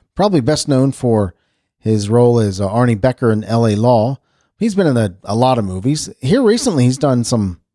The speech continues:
Christian movies or some faith-based movies, uh, that I've seen him in. Pretty good actor. Yeah, I appreciate, uh, I appreciate Corbin Bernsen. Oh, he was also in Burn Notice. I think he played,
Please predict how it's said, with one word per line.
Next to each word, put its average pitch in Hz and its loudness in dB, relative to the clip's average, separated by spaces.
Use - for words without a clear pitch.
Christian 165 0
movies 104 0
or 117 0
some 92 -6
faith-based 110 -4
movies, 90 -8
uh, 90 -4
that 92 -6
I've 90 -2
seen 95 -2
him 87 -2
in. 143 -4
Pretty 269 0
good 202 2
actor. 226 -2
Yeah, 165 0
I 208 -8
appreciate, 131 -2
uh, 107 0
I 175 -10
appreciate 123 -6
Corbin 104 -2
Bernsen. 107 -6
Oh, 220 4
he 196 2
was 285 2
also 214 0
in 175 0
Burn 185 -2
Notice. 92 -2
I 131 -2
think 254 -4
he 254 -2
played, 165 0